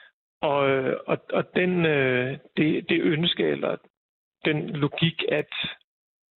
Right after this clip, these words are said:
nu, øh, er det, nu er det ikke bare t-, tid til en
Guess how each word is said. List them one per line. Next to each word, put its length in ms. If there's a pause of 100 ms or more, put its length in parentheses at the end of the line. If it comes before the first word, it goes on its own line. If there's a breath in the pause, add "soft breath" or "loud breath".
(100)
nu, 200 (420)
øh, 60
er 320
det, 200
nu 120
er 80
det 240 (300)
ikke 160
bare 300 (360)
t-, 280
tid 140
til 200
en 100